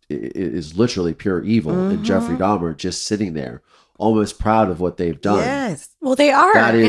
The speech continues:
Speaker 3: and it
Speaker 1: just, that is the
Speaker 3: sucks.
Speaker 1: devil. That is just,
Speaker 2: True.
Speaker 1: that is the devil. And, and we try to go through these things in violent crime, at least for me, in my experience,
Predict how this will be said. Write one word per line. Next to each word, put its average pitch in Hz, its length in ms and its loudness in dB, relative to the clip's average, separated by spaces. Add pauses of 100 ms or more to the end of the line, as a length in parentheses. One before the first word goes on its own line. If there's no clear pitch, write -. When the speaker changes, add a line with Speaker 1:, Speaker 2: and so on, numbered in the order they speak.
Speaker 3:
and 226 80 0
it - 20 -8
Speaker 1:
just, 104 360 0
that 107 200 4
is 104 200 2
the 107 80 2
Speaker 3:
sucks. 98 100 -4
Speaker 1:
devil. 87 460 0
That 90 180 0
is 98 220 0
just, - 420 -6
Speaker 2:
True. - 180 -4
Speaker 1:
that - 160 4
is 117 200 0
the 117 100 0
devil. 107 500 0 (580)
And, 101 460 0
and 95 480 -2 (140)
we 98 200 -4
try 110 280 0
to 107 80 0
go 101 220 0
through 110 180 -4
these 101 260 -4
things 95 380 -6
in 87 320 -10
violent 92 460 -2
crime, 107 260 0
at 87 40 -2
least 98 180 -4
for 82 120 -12
me, 98 320 0
in 85 100 -2
my 95 180 0
experience, 87 760 -4